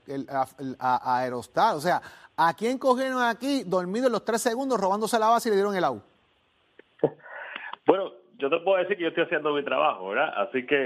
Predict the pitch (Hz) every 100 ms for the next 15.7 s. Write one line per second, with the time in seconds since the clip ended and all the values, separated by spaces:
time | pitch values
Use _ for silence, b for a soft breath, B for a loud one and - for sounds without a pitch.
0 | 117 117 107 104 92 - 104 - 139 -
1 | _ _ _ - - 170 165 - 107 110
2 | - 127 127 131 135 127 110 104 98 95
3 | 113 123 110 113 120 117 - 104 95 87
4 | 85 - 50 - - - 123 139 110 104
5 | 139 139 147 135 131 160 190 - 90 -
6 | 95 90 104 107 127 127 110 107 104 101
7 | - - 98 95 101 107 107 - - 98
8 | 92 92 - _ _ 80 90 85 57 -
9 | 92 98 107 107 95 - 165 139 - 78
10 | - - 120 B B B B B 101 101
11 | 98 92 90 82 - 160 170 160 123 131
12 | 135 143 143 139 139 123 131 127 120 117
13 | 104 90 78 - _ _ _ _ _ -
14 | 101 101 98 95 90 87 92 127 120 120
15 | 117 117 107 135 131 120 104